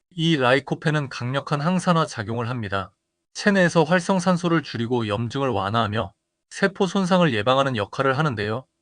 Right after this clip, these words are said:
하버드 의과대학에서 진행한 대규모 코호트 연구에서는 라이코펜을 충분히 섭취한 사람들의 경우 전립선암 발병률이 약 이십 퍼센트 가까이 낮아졌다는 결과도 있었습니다.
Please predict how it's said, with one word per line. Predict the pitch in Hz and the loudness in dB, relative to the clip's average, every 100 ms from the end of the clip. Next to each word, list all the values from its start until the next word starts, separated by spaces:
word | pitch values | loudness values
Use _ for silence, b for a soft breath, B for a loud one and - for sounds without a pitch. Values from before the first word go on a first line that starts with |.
| _ _ | _ _
하버드 | - - 196 202 | -6 -2 0 2
의과대학에서 | 190 143 139 147 143 135 131 127 135 | 2 2 2 2 4 2 2 -2 -6
진행한 | - 120 120 117 | -4 -6 -4 -8
대규모 | - 107 127 131 123 | -8 -8 -6 -6 -6
코호트 | - 196 180 180 | -4 -4 -2 -2
연구에서는 | 135 110 117 120 104 98 101 - _ _ _ | -2 -2 -4 -6 -6 -10 -12 -16 _ _ _
라이코펜을 | 110 127 156 - 170 175 160 | 0 2 2 0 -2 0 -2
충분히 | 151 185 175 170 | -4 -6 -2 -4
섭취한 | 165 185 - 165 143 | -4 -6 -4 -4 -2
사람들의 | - 175 160 147 | 0 0 0 -2
경우 | 131 117 104 - _ _ _ | -4 -10 -12 -14 _ _ _
전립선암 | - - 139 151 165 156 147 | -8 -2 0 0 0 0 -2
발병률이 | - 107 123 113 107 117 92 _ _ _ | -4 -6 -4 -6 -6 -6 -8 _ _ _
약 | 117 120 131 _ | -2 -2 -2 _
이십 | 135 123 165 | -10 -10 -8
퍼센트 | 156 160 156 | -6 -4 -6
가까이 | 139 117 - 123 113 | -8 -8 -4 -4 -2
낮아졌다는 | 101 113 123 123 127 120 | -4 -4 -6 -6 -6 -6
결과도 | 110 104 113 123 | -8 -6 -4 -6
있었습니다. | 101 131 117 104 95 98 95 | -8 -10 -12 -12 -8 -8 -10